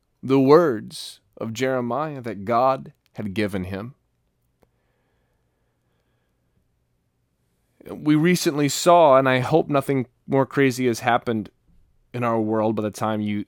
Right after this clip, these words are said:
see this episode, but we recently saw people burning Bibles in Oregon. It's not the first time people have burned Bibles, and I recognize that, but there's just something shocking about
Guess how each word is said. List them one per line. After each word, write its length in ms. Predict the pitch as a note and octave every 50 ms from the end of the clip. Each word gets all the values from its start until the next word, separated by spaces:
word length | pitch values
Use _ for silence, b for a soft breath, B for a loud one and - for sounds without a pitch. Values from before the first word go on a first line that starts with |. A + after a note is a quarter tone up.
| _ -
see 240 | - - C3 B2
this 240 | G#2+ G2+ F#2+ - -
episode, 500 | F#2 - - F2 - - G2+ G2+ A2+ B2
but 180 | A#2+ B2 - - _ _ _ - _ _ _ _ _
we 140 | - C#3+ C3
recently 480 | B2 B2+ C3+ C#3 - - C#3 G#2 B2 A#2+
saw 520 | A2+ - - B2+ A#2 A#2+ A#2+ A#2+ B2 B2 - _ _ _ _ _
people 240 | - C#3+ C3 C3+ C3
burning 360 | A#2+ C3+ B2 A#2+ A#2+ A2 F2+
Bibles 720 | G#2+ A2 B2 D3 C#3 - - G2+ G#2 G#2 - - - - _ _ _ _ _ _ _ _ _ _ _ _ _ _ _ _ _ _ _ _ _ _ _ _ _ _ _ _ _ - -
in 120 | B2 B2
Oregon. 500 | B2+ C3 C#3 D3 D3+ A#2 G#2+ F2+ F#2+ G#2 _ _ _ _
It's 120 | - D#3 G3
not 80 | F#3
the 60 | D#3+ C#3
first 260 | - C3+ B2+ B2 -
time 160 | - C3 B2
people 260 | - - - - A2 G#2+
have 80 | G2
burned 280 | F2 G#2+ G#2 G#2 G2+ F#2
Bibles, 440 | F#2 D#2+ D#2 F2 G#2+ A2 - - -
and 160 | A2 G#2 -
I 200 | - A2+ A2+ A2
recognize 680 | G#2 G#2 A2 G#2 - F#2 F2 E2 F2 E2 D#2 F2 G2 -
that, 280 | - F2 G2 G2+ -
but 100 | A2+ A2+
there's 160 | G#2 G#2+ G2 -
just 160 | A2+ G#2 -
something 460 | - C#3+ C3+ - - A2+ F#2+ F2+ - _ _ _ _ _ _ _ _ _ _ _ _ _ _ _ _ _ _ _ _ _ _ _ _ _ _ _ _ _ _ - -
shocking 680 | - - - - D3+ A#2+ A2+ - - - G#2 F2 F2
about 480 | F2+ F2+ E2 F#2+ F2+ F2 C2+ - -